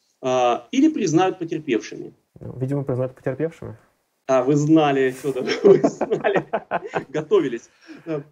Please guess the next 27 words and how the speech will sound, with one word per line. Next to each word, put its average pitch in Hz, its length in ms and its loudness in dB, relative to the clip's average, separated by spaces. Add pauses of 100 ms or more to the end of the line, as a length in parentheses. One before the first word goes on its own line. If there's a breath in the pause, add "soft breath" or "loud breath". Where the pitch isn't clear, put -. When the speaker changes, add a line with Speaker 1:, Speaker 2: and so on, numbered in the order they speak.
(200)
Speaker 1:
признают 180 400 -2
Speaker 2:
Да. 185 60 -6
Speaker 1:
потерпевшими. 139 560 -8
В 127 100 -10
мае 247 240 -2
две - 100 -10
тысячи 131 180 -8
двенадцатого 165 400 -2
Speaker 2:
Кошмар. 160 140 -2
Speaker 1:
года 139 180 4
Можайский 190 440 0
городской 160 460 -2
суд 160 280 -8
признал 175 380 2
депутата 151 720 -2 (200 soft breath)
Игоря 165 540 0 (260)
Аранцова 151 960 -4
пострадавшим 233 920 -2
в - 80 -20
ходе 180 260 -4
инци-, 151 480 -2 (120)
инцидента 151 920 -2 (320 soft breath)
и 220 100 0
удовлетворил 202 520 2
его 220 380 2
встречный 160 540 -6
иск 269 460 -4